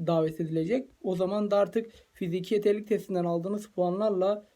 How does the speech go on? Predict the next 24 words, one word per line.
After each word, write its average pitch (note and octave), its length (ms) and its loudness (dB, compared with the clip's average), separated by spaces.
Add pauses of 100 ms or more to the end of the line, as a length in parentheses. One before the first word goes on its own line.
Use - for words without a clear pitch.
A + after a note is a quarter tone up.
sözlü F3 320 -2
müla-, G3 360 0
mülakatındaki E3+ 800 0
aldığınız E3 380 -2
puanlar F#3 420 0
toplanacak. F#3+ 680 -2 (340)
Asil G#3 380 0
olup G#3 340 2
olmadığınız G#3+ 640 2
ortaya E3 480 -2 (360)
çıkacak A3+ 460 2 (320)
ve F#3 220 4
yedek F3+ 380 4
olup G3+ 220 0
olmadığınız E3+ 480 2
ortaya D#3 300 0
çıkacak. G3+ 380 -2
Tabii G3+ 220 4
ki F3 180 -2
bunları F#3+ 300 4
siz - 200 -14
karar G3+ 300 4
vermeyeceksiniz. F#3 720 0
Bunları F#3 500 2